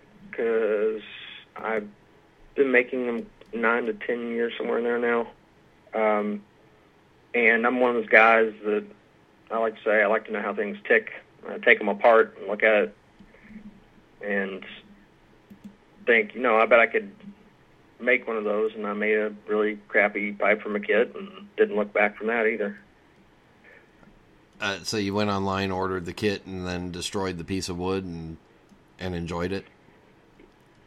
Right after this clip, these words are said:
Speaker 1: Yes, actually, uh, I did. I got a Pimo, uh, kit from Pimo, and, um, made a really ugly, try to be artsy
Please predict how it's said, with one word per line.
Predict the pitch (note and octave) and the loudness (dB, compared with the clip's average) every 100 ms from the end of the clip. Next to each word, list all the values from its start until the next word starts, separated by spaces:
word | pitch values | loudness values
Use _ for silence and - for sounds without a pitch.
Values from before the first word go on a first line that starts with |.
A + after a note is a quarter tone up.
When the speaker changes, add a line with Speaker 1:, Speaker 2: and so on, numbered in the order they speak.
| _ _ _ - | _ _ _ 2
Speaker 1:
Yes, | D#3 F3 - - | 8 8 6 2
actually, | C3 C3 C#3+ C#3+ C3 | 2 2 0 0 0
uh, | A#2+ A#2+ A2+ - - | -2 -2 -4 -6 -4
I | C3 | -4
did. | B2 C3+ A2 | 2 2 4
I | G#2+ | 4
got | G#2+ A#2 A#2 | 4 2 0
a | |
Pimo, | G#2+ - C3+ C3 B2+ B2+ - | -4 -8 -4 0 0 -2 -6
uh, | A#2+ A2 | -4 -4
kit | G#2 B2+ | -4 -4
from | C#3+ | -4
Pimo, | - C3 B2 B2+ - _ _ - | -4 0 0 -2 -6 _ _ -8
and, | A2 A2 G#2+ G#2 G#2 G2+ G2+ - - - _ _ _ _ _ _ - - | -4 -2 -2 -4 -6 -8 -10 -12 -14 -18 _ _ _ _ _ _ -20 -6
um, | A2 G#2+ G#2+ G#2 G2+ G#2+ G#2+ G#2+ | -2 2 2 0 -2 -4 -4 4
made | A2+ A#2 A2+ G#2+ A2 | 4 6 0 -2 2
a | A2 G#2+ G#2 G#2 - _ - _ _ - | 4 4 2 -4 -8 _ -20 _ _ -14
really | A2+ A#2 B2 B2 A#2+ A2+ A2 G#2 _ - | -6 0 4 4 2 -2 -6 -10 _ -10
ugly, | - A#2 A#2 A#2 A2 | 2 2 2 -2 0
try | A#2 A2+ A2+ A2+ A2+ A2 | 4 6 6 6 4 0
to | - | -8
be | A2 A2+ A2+ A2 G#2+ - | -8 -6 -4 -6 -4 2
artsy | A2+ A2 - A2 G#2+ G#2 | 4 2 -6 -6 -4 -6